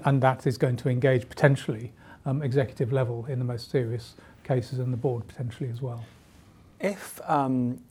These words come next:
Speaker 2: as you say, the, this observability also includes the security element, as well as the actionability on the data that you have and, and just the insights on almost what you're doing, how you're doing it, who then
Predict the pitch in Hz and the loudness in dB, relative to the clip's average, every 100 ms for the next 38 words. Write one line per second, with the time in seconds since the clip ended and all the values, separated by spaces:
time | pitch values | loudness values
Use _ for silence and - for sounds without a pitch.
0 | - 135 110 123 113 120 110 98 113 113 | -6 -2 -2 -2 -2 -2 -2 -4 -6 -8
1 | - 123 123 110 120 107 117 107 - 113 | -8 -8 -6 -2 -2 -2 -6 -6 -6 -6
2 | 113 - 131 127 - 117 110 - 110 104 | -4 -2 0 0 -2 -4 -4 -2 -2 -2
3 | 107 - 110 123 113 104 104 101 101 110 | -6 -8 -6 -2 0 -2 -4 -4 -8 -10
4 | - 123 113 110 123 120 107 104 - - | -2 -2 0 0 2 2 0 -4 -6 -8
5 | _ 110 104 104 - - 110 - 107 104 | _ -8 -6 -8 -12 -14 -14 -12 -10 -10
6 | 101 - 101 104 143 139 139 135 123 131 | -10 -10 -10 -4 -2 -2 -4 -6 -6 -6
7 | 123 120 117 113 113 110 117 117 123 120 | -4 -4 -6 -8 -10 -10 -8 -6 -4 -6
8 | 113 113 113 110 110 117 110 107 104 - | -4 -2 -2 -4 -10 -10 -10 -10 -12 -16
9 | - - - 127 117 - 113 113 107 101 | -20 -20 -6 -4 -4 -4 -6 -6 -8 -8
10 | 104 104 110 104 123 143 - - - - | -10 -6 -6 -6 -10 -16 -18 -20 -20 -18
11 | - - - 190 208 202 165 147 143 143 | -20 -20 0 6 6 6 4 4 4 2